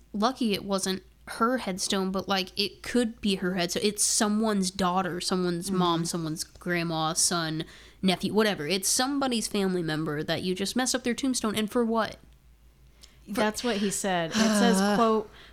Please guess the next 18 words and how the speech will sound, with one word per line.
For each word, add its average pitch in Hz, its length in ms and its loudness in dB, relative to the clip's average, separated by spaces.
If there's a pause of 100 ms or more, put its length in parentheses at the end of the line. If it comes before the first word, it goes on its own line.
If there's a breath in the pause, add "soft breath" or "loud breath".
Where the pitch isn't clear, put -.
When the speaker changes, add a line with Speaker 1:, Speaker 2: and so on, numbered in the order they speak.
Speaker 2:
"We 214 140 0
came 233 240 2
here 240 160 4
to 226 60 2
have 208 140 2
a 196 60 2
good 180 220 0
time 175 280 0
with 170 160 -4
our 165 120 -2
child 160 420 0
who's 165 240 -6
here, 156 320 -4
and 165 180 -4
we 160 120 -2
couldn't 160 380 -4
do 151 180 -6
that. 127 320 -10